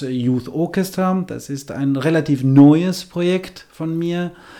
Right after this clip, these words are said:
ähm, geboren aus der langjährigen, ähm, Erfahrung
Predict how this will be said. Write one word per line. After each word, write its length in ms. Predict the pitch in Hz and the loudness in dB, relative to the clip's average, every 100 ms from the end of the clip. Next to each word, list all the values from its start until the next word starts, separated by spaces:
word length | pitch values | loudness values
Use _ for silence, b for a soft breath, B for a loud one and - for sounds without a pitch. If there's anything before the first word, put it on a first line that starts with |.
| B B B B | B B B B
ähm, 880 | - 143 143 143 147 143 143 143 143 - | -2 0 2 2 2 2 2 0 -2 -4
geboren 680 | 151 151 196 190 202 208 190 | 0 6 8 6 2 0 -2
aus 520 | - 139 156 147 - | -4 -2 -2 -4 -6
der 300 | 147 143 143 | -6 -4 -2
langjährigen, 1300 | 139 135 127 135 147 175 175 170 160 151 147 139 139 | -4 -4 -4 -2 -2 0 0 0 -2 0 0 0 -4
ähm, 460 | 135 135 135 135 - | -10 -10 -10 -12 -16
Erfahrung 1160 | - 127 - - 139 151 180 165 180 180 180 | -14 -14 -16 -8 -2 2 2 2 0 0 -2